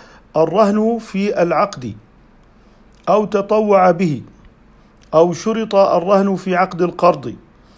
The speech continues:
أو شرط الرهن في عقد البيع. الآن فإن كان الرهن في عقد القرض أو في البيع،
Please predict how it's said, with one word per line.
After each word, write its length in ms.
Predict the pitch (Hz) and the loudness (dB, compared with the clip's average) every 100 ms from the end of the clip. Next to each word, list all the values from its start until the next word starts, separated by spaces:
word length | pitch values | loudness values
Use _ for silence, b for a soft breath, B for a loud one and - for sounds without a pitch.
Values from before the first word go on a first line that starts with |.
| b b b - | b b b 0
أو 160 | 170 170 | 0 0
شرط 720 | - 208 202 202 190 196 - - b b b - | -4 -4 -4 0 2 2 -2 -14 b b b -4
الرهن 440 | 147 185 180 190 | 0 2 2 0
في 200 | 175 175 | -2 -2
عقد 280 | 170 180 165 | 0 -2 -2
البيع. 480 | 170 147 175 139 110 110 - _ _ _ b b b b - | -4 0 0 -2 -6 -18 -20 _ _ _ b b b b -10
الآن 480 | 143 202 220 233 - - | -2 2 2 0 -10 -4
فإن 400 | 160 - 165 151 | -4 -2 -4 -4
كان 640 | - 247 240 180 196 233 - _ _ _ _ _ - - - - b b b _ _ | -2 0 0 0 -2 -4 -16 _ _ _ _ _ -20 -20 -20 -20 b b b _ _
الرهن 560 | 147 156 196 160 156 120 - - _ _ _ _ _ _ _ _ _ _ | 0 2 2 2 0 -4 -10 -20 _ _ _ _ _ _ _ _ _ _
في 440 | - - 185 151 117 - _ _ _ - | -14 -4 -4 -4 -8 -20 _ _ _ -4
عقد 340 | 147 190 180 | -2 -2 -2
القرض 540 | 185 180 185 160 131 123 - _ _ _ _ _ _ _ _ | -4 0 0 0 -2 -14 -16 _ _ _ _ _ _ _ _
أو 300 | 185 190 139 - - _ _ _ _ _ - | 2 2 0 -10 -20 _ _ _ _ _ -20
في 400 | - 185 151 - _ _ - | -8 -6 -6 -10 _ _ -4
البيع، 520 | 151 151 190 147 | -4 0 0 0